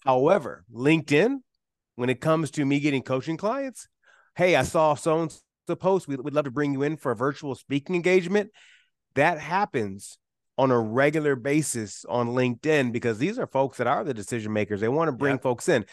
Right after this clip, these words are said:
Speaker 2: Yep.
Speaker 1: Now, I, I know folks who get amazing success on Facebook and Instagram. So d-, don't get me wrong, great place. I know people right now who are going crazy on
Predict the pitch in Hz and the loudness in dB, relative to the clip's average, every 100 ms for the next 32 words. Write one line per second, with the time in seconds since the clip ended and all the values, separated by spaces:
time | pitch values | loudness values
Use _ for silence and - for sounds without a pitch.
0 | - _ 104 139 117 - - 143 170 160 | -20 _ 0 2 2 -2 0 2 4 2
1 | - 147 156 147 - 139 131 143 101 120 | 0 0 0 -2 -6 -6 -2 0 0 -4
2 | 123 139 165 127 117 98 107 - 98 - | -4 0 0 0 -8 -10 -12 -8 -8 -6
3 | 107 95 120 110 - 113 113 110 120 101 | -8 0 0 0 -2 -4 -4 -4 -4 -2
4 | 107 104 - 107 104 87 104 110 131 127 | 0 0 -2 -4 -6 -6 -8 -2 -2 0
5 | 127 120 123 104 123 123 131 135 131 - | -2 0 0 0 0 -2 0 0 0 -6
6 | - - 113 135 131 139 131 135 123 120 | -20 -8 -4 -2 -2 -4 -4 -4 -2 -2
7 | 113 123 135 131 127 117 107 123 120 113 | -2 -2 -2 0 -2 -4 -2 -2 -4 -8
8 | - - 151 170 170 156 135 123 113 | -16 -14 -2 2 2 2 2 2 0